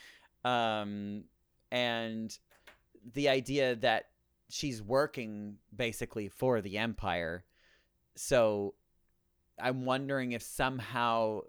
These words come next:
they're threading the needle that the Night Sisters' magic might help in somehow bringing Palpatine back. Somehow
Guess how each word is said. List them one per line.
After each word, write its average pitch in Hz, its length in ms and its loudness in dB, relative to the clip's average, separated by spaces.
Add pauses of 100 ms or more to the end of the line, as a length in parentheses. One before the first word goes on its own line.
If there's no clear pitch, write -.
(120)
they're 123 180 0
threading 120 320 0
the 113 100 -4
needle 110 580 0
that 95 280 -2 (880)
the 117 100 -4
Night 113 320 -6
Sisters' 117 520 -8
magic 101 480 -6
might 104 320 -4 (200)
help 107 420 -4 (240)
in 101 400 -6 (160)
somehow 101 720 -2
bringing 95 640 -6 (680)
Palpatine 87 760 -8
back. - 440 -10 (1080)
Somehow 90 540 -4